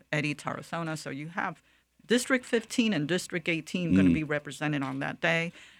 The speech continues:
Speaker 1: And you'll have also United States Senator, um, uh, you know, those who are running for that particular area. So
Speaker 2: Yeah, I was curious, uh, which offices would be represented. Uh,
Speaker 1: Yeah.
Speaker 2: so people will get a chance to talk to them and ask them questions, or will they just,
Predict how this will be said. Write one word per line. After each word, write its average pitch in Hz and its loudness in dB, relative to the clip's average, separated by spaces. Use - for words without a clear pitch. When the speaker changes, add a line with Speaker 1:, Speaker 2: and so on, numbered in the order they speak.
Speaker 1:
And 156 2
you'll 156 -2
have 160 -4
also 151 -2
United 147 0
States 143 -6
Senator, 143 0
um, 135 -2
uh, 131 -6
you 143 -2
know, 127 -6
those 139 -6
who - -10
are 131 -4
running 135 -2
for - -8
that 131 -4
particular 135 -8
area. - -4
So 165 0
Speaker 2:
Yeah, 104 8
I 101 8
was 104 6
curious, 101 8
uh, 87 6
which 85 2
offices 85 0
would 80 0
be 82 2
represented. 82 0
Uh, 85 2
Speaker 1:
Yeah. - -2
Speaker 2:
so 139 6
people 135 4
will 120 6
get 113 4
a 104 2
chance 107 2
to 98 4
talk 95 -2
to 110 4
them 104 6
and 92 2
ask 98 0
them 104 4
questions, 110 2
or 101 6
will 98 4
they 95 4
just, 87 -2